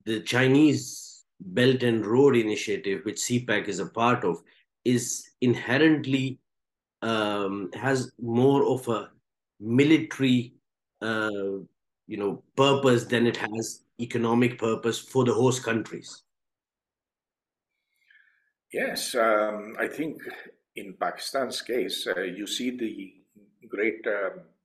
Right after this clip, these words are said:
Speaker 2: uh, cooperation between the Pakistani militaries, the Air Force, the Navy, not so much the Army, but I'd say the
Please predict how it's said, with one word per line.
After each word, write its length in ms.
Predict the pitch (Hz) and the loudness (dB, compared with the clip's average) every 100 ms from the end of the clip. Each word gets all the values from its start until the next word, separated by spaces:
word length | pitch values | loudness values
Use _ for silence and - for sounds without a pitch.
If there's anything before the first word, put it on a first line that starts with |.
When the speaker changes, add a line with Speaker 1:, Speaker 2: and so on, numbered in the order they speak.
| _ _ - _ _ _ - | _ _ -20 _ _ _ -12
Speaker 2:
uh, 480 | 92 90 87 90 92 - | -8 -6 -4 -6 -8 4
cooperation 760 | 117 117 - 123 120 123 120 | 8 8 6 4 4 2 -2
between 320 | 113 - 113 | -6 -6 -6
the 100 | 107 | -2
Pakistani 720 | 107 104 98 - 104 104 104 101 _ - | 0 -2 -2 -4 -4 -6 -8 -10 _ -10
militaries, 720 | 90 101 110 110 123 120 - - _ _ _ _ _ _ _ _ _ | -6 -4 -6 -6 -6 -6 -8 -12 _ _ _ _ _ _ _ _ _
the 160 | 107 - - | -10 -8 0
Air 180 | 110 113 | 2 2
Force, 640 | 123 123 123 - - - _ _ _ _ | 0 0 2 0 -4 -8 _ _ _ _
the 80 | - | -10
Navy, 600 | 95 110 113 120 120 - - _ _ _ _ _ | -4 -4 -2 -6 -8 -12 -20 _ _ _ _ _
not 220 | 127 147 | -6 -4
so 120 | - | -4
much 240 | 151 147 - | -4 -4 -4
the 120 | 120 | -2
Army, 340 | 104 147 147 | -2 -4 -6
but 200 | 110 107 | -6 -4
I'd 160 | 110 107 | -4 -4
say 240 | - 120 | -2 -2
the 440 | 117 110 107 101 | -4 -6 -6 -8